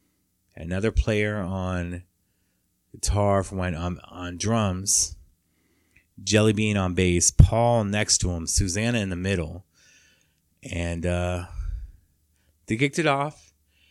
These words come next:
They did some family songs, then they did some F Deluxe songs, and the crowd would sit down. Look, they're amazing musicians. I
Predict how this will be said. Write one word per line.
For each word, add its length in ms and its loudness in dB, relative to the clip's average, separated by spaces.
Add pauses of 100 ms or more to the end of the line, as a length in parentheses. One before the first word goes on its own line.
(320)
They 80 0
did 180 4
some 200 0
family 360 2
songs, 640 0
then 120 0
they 100 2
did 160 2
some 160 2
F 160 0
Deluxe 380 0
songs, 340 0
and 100 -2
the 60 -2
crowd 400 0
would 180 -2
sit 220 -2
down. 380 -4 (1120)
Look, 360 0 (540)
they're 580 4 (380)
amazing 840 0
musicians. 840 2 (680)
I 200 0